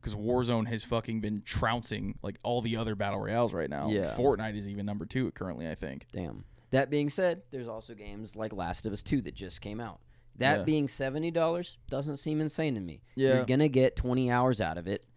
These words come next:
Speaker 2: and that compared to the cost of a movie ticket or the cost of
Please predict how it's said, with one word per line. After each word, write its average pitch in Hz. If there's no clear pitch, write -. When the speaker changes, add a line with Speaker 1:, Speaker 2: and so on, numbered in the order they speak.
Speaker 2:
and 110
that 120
compared 131
to 113
the -
cost 107
of 107
a 95
movie 117
ticket 127
or 101
the 92
cost 101
of 92